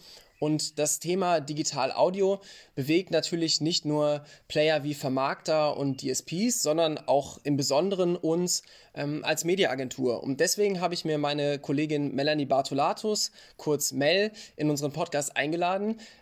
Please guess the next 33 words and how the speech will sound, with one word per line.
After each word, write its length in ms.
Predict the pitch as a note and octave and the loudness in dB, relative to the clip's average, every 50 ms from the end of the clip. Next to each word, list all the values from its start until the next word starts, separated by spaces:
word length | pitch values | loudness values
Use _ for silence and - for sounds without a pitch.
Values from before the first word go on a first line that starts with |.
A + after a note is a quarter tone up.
| _ - | _ -6
ähm, 580 | C#3+ D3 D3 D3+ D#3 D#3+ D#3 D#3 D#3 D3+ C#3+ | -4 -2 -2 0 0 0 0 0 -2 -2 -4
die 140 | - E3+ F3 | -2 -2 0
unsere 280 | D#3 F#3 F3+ F3+ F3+ - | 0 0 0 0 -2 -2
Kunden 300 | - - F#3 F#3+ F#3 F3+ | -2 -2 0 2 2 2
medienübergreifend, 1120 | D#3+ E3 E3+ F3+ E3 C#3+ C#3 - F#3+ G#3 A#3 A3 - F3 F#3 G3 G#3 G#3 - G#3 G#3 G3 | 2 2 2 2 2 0 -2 -2 0 2 2 2 2 2 2 2 2 2 0 -2 -2 0
speziell 480 | - - - F3 D3+ - - D3 D#3 F3 | 0 0 0 0 -2 -2 -2 0 0 0
aber 240 | - D#3+ D3+ D#3 - | 0 0 2 2 2
auch 200 | - D3+ D3+ - | 2 2 0 0
bei 200 | - C3+ C#3 D3 | 0 0 0 2
der 360 | C#3+ C#3+ C#3+ C#3 C3+ - - | 2 0 0 0 0 2 4
Audioplanung 760 | C3+ D#3 D#3+ D3 C#3+ - - C#3+ C3 B2 C3 C3 C3 C3+ B2+ | 4 4 4 4 0 -2 -2 -4 -4 -2 -2 -2 -2 -2 -2
berät, 400 | - - B2+ B2 C#3 E3+ G3 - - - - - - | -4 -2 0 2 2 2 0 -2 -6 -12 -20 -10 -4
um 180 | - E3 F3+ E3 | -2 -2 0 2
ihr 220 | F3 E3+ D#3+ - | 2 2 2 2
einige 300 | D#3+ F#3 G#3 G#3 F#3 F3+ | 2 2 2 0 -2 -4
Fragen 560 | - - - C3+ C#3+ D#3 E3 E3+ F3 E3+ E3+ - - - - _ | -4 -4 -2 0 0 0 0 0 -2 -4 -4 -8 -14 -20 -14 _
zum 280 | - - - D#3 C#3 - | -2 0 0 0 -2 -2
Thema 380 | - D#3+ D#3 D#3 D#3+ D3+ D3 | -2 -2 0 0 2 0 0
Digital 420 | C#3+ D3+ D#3+ F3 - - D3+ D3 D3 | -2 -4 -6 -4 -4 -2 0 -2 0
Audio 400 | - B2 C#3+ D3 C#3+ D3+ D#3 D#3 | 2 0 0 0 0 0 0 0
aus 320 | D3+ - - D3 D#3+ - - | 0 0 0 0 0 0 -2
Agentursicht 600 | - F3+ G3+ G#3 - - G#3 D#3+ A#2+ B2 - - | -2 -2 -2 -2 2 4 4 4 2 0 -6 -4
zu 120 | - - | -2 -2
stellen. 360 | - - - - - - - - _ _ _ _ _ _ _ _ _ _ _ _ _ _ _ _ _ _ - | -2 -2 -2 -4 -8 -10 -12 -14 _ _ _ _ _ _ _ _ _ _ _ _ _ _ _ _ _ _ -4
Hallo 180 | - G3+ A#3+ B3 | 0 2 4 6
Mel, 220 | B3 A#3+ G3 D#3 | 8 8 8 8
schön, 160 | - - F#3 F#3+ | 6 6 6 6
dass 140 | G3+ - | 6 6
du 120 | - G3+ F#3+ | 4 4 4
beim 160 | F3 F3 E3+ | 6 4 4
Podcast 380 | E3+ F3+ F3 - F3+ E3 E3 - | 2 -2 -2 0 0 0 0 0
dabei 240 | D3 C3+ C#3 C#3 | 4 4 4 4
bist. 340 | B2+ B2+ A#2+ - - - - | 4 2 -2 -2 -4 -8 -10